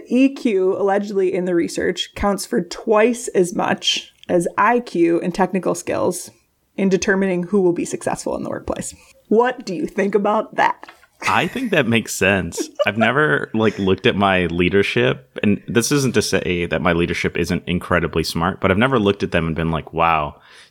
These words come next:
Speaker 2: they're such high I Qs here, and their technical skills are off the charts." I think when I think of good leadership, it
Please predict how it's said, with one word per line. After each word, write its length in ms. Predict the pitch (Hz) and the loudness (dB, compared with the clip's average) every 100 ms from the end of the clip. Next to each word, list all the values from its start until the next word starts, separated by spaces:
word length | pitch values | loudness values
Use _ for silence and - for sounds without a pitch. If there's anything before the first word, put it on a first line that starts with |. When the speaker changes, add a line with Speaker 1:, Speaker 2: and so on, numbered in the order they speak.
| _ | _
Speaker 2:
they're 120 | 110 | 0
such 880 | 107 - - - - - 90 98 - | 0 0 -2 0 0 0 2 2 0
high 380 | - 92 90 87 | -2 0 2 2
I 60 | 87 | 0
Qs 400 | - 101 107 - | 0 0 2 2
here, 400 | 82 82 80 - | 2 2 0 -2
and 160 | 90 87 | 0 2
their 80 | |
technical 500 | 85 98 - 101 85 | 2 -2 -2 -4 -4
skills 440 | 80 - 85 82 80 | -6 0 0 2 0
are 260 | 78 73 - | -2 -2 0
off 260 | 95 92 | 0 0
the 80 | - | -10
charts." 600 | 85 - 71 - - - _ _ _ - _ | -10 -8 -10 -12 -18 -18 _ _ _ -20 _
I 80 | - | 0
think 160 | 107 113 | 0 2
when 100 | 101 | 2
I 140 | 98 | 0
think 240 | - 104 104 | 0 -2 0
of 180 | 87 | -2
good 240 | - 95 95 | 0 -2 0
leadership, 720 | 90 90 101 107 139 151 - | -2 2 0 0 -2 -2 -2
it 140 | 69 | -6